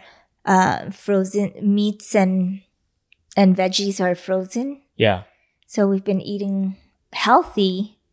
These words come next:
Speaker 1: but, uh, we're trying to just minimize.
Speaker 2: Trying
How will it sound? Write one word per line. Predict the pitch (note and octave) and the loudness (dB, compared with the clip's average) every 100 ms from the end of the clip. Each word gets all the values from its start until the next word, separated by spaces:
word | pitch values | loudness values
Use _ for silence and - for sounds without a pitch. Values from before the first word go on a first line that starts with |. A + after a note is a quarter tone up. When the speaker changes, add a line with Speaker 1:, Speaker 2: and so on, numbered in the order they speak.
| _ _ _ _ _ _ _ _ | _ _ _ _ _ _ _ _
Speaker 1:
but, | - F#3+ F#3+ - - - | 2 4 2 -2 -6 0
uh, | - - - C2 | -2 -2 -6 -6
we're | - F#3 | -2 0
trying | G#3 F#3+ | 0 -2
to | F#3+ | -2
just | F#3+ F#3 F#3 | -4 -6 -4
minimize. | F#3+ F3+ F3+ F3+ F3+ - - - - _ - | 0 0 0 -2 -4 -6 -12 -16 -20 _ -10
Speaker 2:
Trying | - A#2+ | 0 2